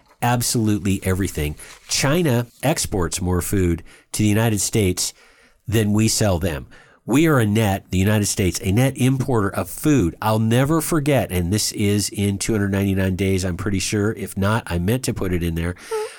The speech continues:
I remember ten years ago getting one of those little plastic cups of, uh, diced peaches, you know, that are, like, for kids for their lunches. And I remember looking at it, peaches, right? Those are grown in Georgia, right? Yeah, wrong.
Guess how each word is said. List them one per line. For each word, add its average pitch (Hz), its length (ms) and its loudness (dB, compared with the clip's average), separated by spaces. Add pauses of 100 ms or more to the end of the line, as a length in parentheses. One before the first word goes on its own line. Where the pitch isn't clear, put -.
(280)
I 120 80 0
remember 127 640 2 (220)
ten 135 560 2
years 127 240 2
ago 135 340 0 (360)
getting 127 200 2
one 117 140 4
of 113 60 0
those 101 180 0
little 107 160 2
plastic 107 600 -2
cups - 300 -2
of, 90 240 -2
uh, 90 120 0
diced 98 420 0
peaches, 117 580 -2
you 113 120 0
know, 117 260 0 (140)
that 98 140 -2
are, 90 100 0
like, 95 220 -2
for - 120 -6
kids 101 380 -2
for 92 140 -2
their 85 160 0
lunches. 87 560 -2 (520)
And 113 100 2
I 120 40 4
remember 156 300 2
looking 127 360 2
at 92 140 2
it, - 80 -10
peaches, - 480 -2
right? 110 240 0
Those 139 180 2
are 131 60 2
grown 117 260 2
in 95 120 2
Georgia, 98 360 0
right? 95 340 0 (120)
Yeah, 120 440 2 (100)
wrong. 90 440 0